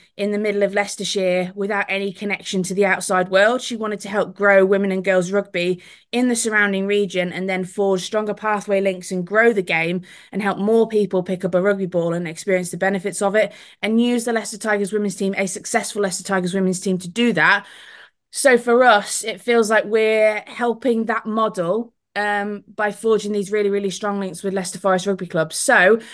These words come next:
we're gonna bring you some more info, some insights into the, the rugby club, the strong links they've got with Tigers. But for now, thank you, thank you, thank you so much, Leicester Forest Rugby Club, um, for sponsoring us. And we are, I, I'm really, really excited that we,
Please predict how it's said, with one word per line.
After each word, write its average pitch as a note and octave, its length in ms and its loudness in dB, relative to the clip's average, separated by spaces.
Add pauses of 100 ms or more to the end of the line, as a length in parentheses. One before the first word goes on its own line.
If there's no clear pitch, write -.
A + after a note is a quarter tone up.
(120)
we're A#3+ 80 -4
gonna A#3 160 2
bring A#3+ 240 2
you A#3 180 2
some A3+ 220 -2
more C4+ 260 2
info, C4 520 0
some A#3 220 -6
insights A#3+ 580 -4
into A3+ 240 -2
the, G#3+ 360 4
the G#3+ 120 -4
rugby A#3+ 280 -4
club, A#3+ 360 2 (260)
the A3 80 -8
strong B3 300 -2
links A#3 160 -4
they've A3 180 -4
got G#3+ 160 -4
with F#3 120 -6
Tigers. G#3+ 540 2
But A3 220 -4
for A3+ 100 -2
now, G3 420 2 (380)
thank B3 220 -4
you, A3+ 80 -8
thank A3+ 240 -6
you, G#3+ 80 -4
thank A3 260 -4
you G3+ 80 -2
so A3+ 300 2
much, G#3+ 340 0
Leicester G3 300 -4
Forest F#3 320 2
Rugby F#3 220 0
Club, F3 420 0
um, F3+ 300 2
for F3 100 -8
sponsoring F#3+ 600 -2
us. E3+ 260 -4
And F#3 180 0
we F#3+ 160 0
are, F#3 340 2 (320)
I, B3 180 4 (180)
I'm B3 260 4
really, G#3+ 240 2
really F#3+ 160 0
excited F3+ 640 -4 (380)
that G3 120 -2
we, F#3+ 220 2